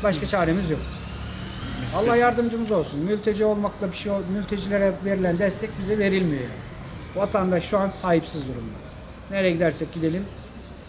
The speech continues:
Türk vatandaşı olmak bir nevi bitik. Yapacak hiçbir şeyimiz yok. Sığınacak hiçbir yerimiz yok. Önce söz milletin. Ne yapmak konusunda bundan sonra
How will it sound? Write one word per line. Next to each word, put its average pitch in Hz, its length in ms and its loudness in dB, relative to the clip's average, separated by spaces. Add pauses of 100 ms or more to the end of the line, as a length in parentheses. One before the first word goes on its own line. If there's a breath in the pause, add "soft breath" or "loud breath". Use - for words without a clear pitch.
(380)
Türk 202 260 -2
vatandaşı 165 540 2
olmak 165 300 -2 (380)
bir 175 100 0
nevi 170 240 2
bitik. 165 220 -6 (920)
Yapacak 170 280 -4
hiçbir 175 200 -4
şeyimiz 175 280 0
yok. 135 120 -4 (240)
Sığınacak 190 400 0
hiçbir 208 260 -4
yerimiz 185 280 2
yok. 123 100 -6 (320)
Önce 202 120 -6
söz 196 280 -2
milletin. 180 460 2 (600)
Ne 196 80 2
yapmak 202 360 0
konusunda 190 440 0
bundan 196 240 2
sonra 190 240 2